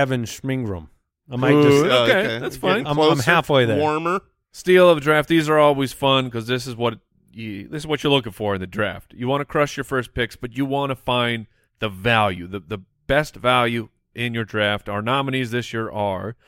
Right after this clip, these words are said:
Speaker 2: Jalen Hurts, Joe Burrow, Josh Jacobs, Amari Cooper, Tyler Lockett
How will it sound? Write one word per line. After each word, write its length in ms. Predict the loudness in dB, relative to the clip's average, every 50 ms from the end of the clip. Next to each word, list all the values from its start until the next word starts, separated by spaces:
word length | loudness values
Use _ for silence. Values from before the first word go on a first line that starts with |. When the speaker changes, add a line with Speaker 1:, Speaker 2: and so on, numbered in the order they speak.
| _ _ _ _ _ _
Speaker 2:
Jalen 500 | -6 0 0 2 2 2 0 0 -2 -2
Hurts, 580 | 0 2 2 0 0 -4 -12 -18 -18 -20 -20 _ _ _ _ _ _ _ _ _ _ _ _ _
Joe 280 | -6 -2 0 0 0
Burrow, 580 | 0 0 0 2 4 4 4 2 0 -2 -6 -8 _ _ _ _ _ _ _ _ _ _ _ _ _
Josh 380 | -10 -8 -8 -8 -10 -12 -8
Jacobs, 560 | -2 0 0 0 -2 -4 -10 -10 -14 -20 -20 _ _ _ _ _ _ _ _ _ _ _ _ _ _ -8
Amari 340 | -4 0 2 2 2 2 0
Cooper, 500 | -2 -2 -2 -2 0 -2 -4 -6 -6 -10 _ _ _ _ _ _ _ _ -12
Tyler 340 | -4 0 2 4 4 4 2
Lockett 480 | 2 2 0 0 0 -2 -4 -6 -6